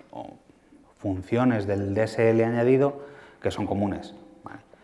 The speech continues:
La ejecución de test unitarios es do ut y es igual para todos. Eh, os decía antes el ma-, el objeto de configuración, ese mapa,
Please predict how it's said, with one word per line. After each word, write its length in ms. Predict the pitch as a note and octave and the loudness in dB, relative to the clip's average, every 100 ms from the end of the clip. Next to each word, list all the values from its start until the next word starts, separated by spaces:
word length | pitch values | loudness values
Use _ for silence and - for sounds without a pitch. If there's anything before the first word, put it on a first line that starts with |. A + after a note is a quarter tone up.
| _ | _
La 60 | G2+ | -6
ejecución 380 | - G2 B2 A#2 | -4 -4 -2 -2
de 80 | A2 | 0
test 180 | A2+ | 0
unitarios 560 | A2+ A2 C3 C#3 D3+ - - - - - | -2 2 4 4 -2 -8 -16 -20 -20 -4
es 340 | G2 F#2+ - - | -4 -4 -10 -6
do 160 | G#2+ | 0
ut 280 | A2+ G#2+ G#2 B2+ - - - - - _ - | 0 0 0 -2 -2 -16 -20 -20 -20 _ -6
y 80 | G2 | -4
es 180 | - | -4
igual 280 | G2 F#2+ G2 | -2 -2 -2
para 180 | - - | -4 -6
todos. 400 | - - - - _ - - - - - - - - - - - - - - _ _ - | -10 -12 -16 -20 _ -20 -20 -20 -20 -20 -20 -20 -20 -20 -20 -20 -20 -20 -20 _ _ -2
Eh, 300 | C#3+ D3 C#3 | 2 4 4
os 120 | C#3 | 4
decía 240 | A#2 C#3 | 6 6
antes 240 | C3 D#3 D#3+ | 8 6 8
el 460 | C#3+ C#3 C3+ C3+ | 8 8 4 0
ma-, 320 | C3 C#3 D3 | 0 0 0
el 100 | A#2 | 2
objeto 300 | A2 - D3 | 0 2 4
de 80 | D3 | 6
configuración, 680 | C#3+ C3 C3 C3 E3 E3 D3+ | 4 4 4 4 6 6 6
ese 200 | C#3 C3+ | 6 6
mapa, 520 | D3 D3+ E3 D#3+ | 6 8 6 6